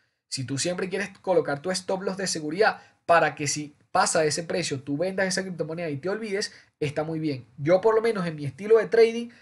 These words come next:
siempre he operado así, ¿ok? Por lo menos en estos niveles de soporte, como lo estoy haciendo ahorita, no le pongo stop loss. ¿Por qué? Porque si este par B T T B T C me cae de los doscientos setenta y seis satoshis, yo más bien sigo comprando, ¿ok?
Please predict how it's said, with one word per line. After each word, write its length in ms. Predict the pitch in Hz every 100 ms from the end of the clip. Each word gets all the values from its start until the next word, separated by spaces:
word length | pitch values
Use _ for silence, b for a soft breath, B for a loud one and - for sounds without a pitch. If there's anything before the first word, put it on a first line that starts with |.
| B
siempre 640 | - - 208 226 240 226 170
he 60 |
operado 420 | 202 180 147 147
así, 320 | 156 - 120 _
¿ok? 160 | 131 151 180
Por 120 | 156
lo 80 | 147
menos 200 | 160 147
en 120 | 139
estos 240 | 135 156 190
niveles 300 | 190 180 190
de 40 |
soporte, 380 | 190 190 208 151
como 180 | 139 131
lo 160 | 131
estoy 220 | 120 143 165
haciendo 260 | 180 185
ahorita, 380 | 196 196 190 - B B -
no 260 | 160 220
le 120 | 247
pongo 280 | - 170 175
stop 380 | 185 - 202 135
loss. 220 | 123 - b b -
¿Por 180 | 185
qué? 160 | 254 254
Porque 260 | 170 160 147
si 180 | 170
este 200 | 175 175
par 360 | 220 226 233 -
B 220 | 151 175
T 120 | 170 202
T 200 | 208 196
B 120 | 190
T 100 | 190
C 280 | - 196 135 B B
me 320 | 143 160 160 -
cae 400 | 220 202 139 151
de 120 | 151
los 200 | 156 147
doscientos 460 | 151 143 170 180 220
setenta 300 | 220 196 160
y 60 |
seis 240 | 143 156 139
satoshis, 560 | 202 202 151 147 143 b b -
yo 180 | 156 170
más 160 | 226
bien 220 | 233 240
sigo 460 | 226 - 247 269 190
comprando, 640 | 156 143 170 196 147 117 - _
¿ok? 160 | 135